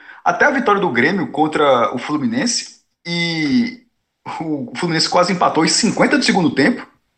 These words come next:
O, o go-, o goleiro do Grêmio defendeu, um chute perigoso aos cinquenta do segundo tempo, mas ganhou o jogo, beleza. Mas,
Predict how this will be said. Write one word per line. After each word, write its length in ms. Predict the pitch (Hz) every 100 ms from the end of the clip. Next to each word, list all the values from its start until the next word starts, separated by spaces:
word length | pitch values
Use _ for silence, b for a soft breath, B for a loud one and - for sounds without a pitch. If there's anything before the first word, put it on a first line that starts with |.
| _ - B B - -
O, 260 | 131 139
o 40 | 139
go-, 240 | 147 143
o 20 |
goleiro 280 | 139 151 151
do 100 | 147
Grêmio 220 | 127 139
defendeu, 680 | 147 156 202 123 127 240 - - _ _ _ -
um 240 | 135 139
chute 240 | - 151 151
perigoso 440 | 170 226 147 151
aos 120 | 156
cinquenta 420 | - 180 - 233
do 60 | 302
segundo 340 | 226 185 151 120
tempo, 240 | 135 -
mas 180 | 226 277
ganhou 220 | 349 269
o 40 | 240
jogo, 180 | 127 110
beleza. 460 | 208 110 90 - - -
Mas, 380 | 139 156 -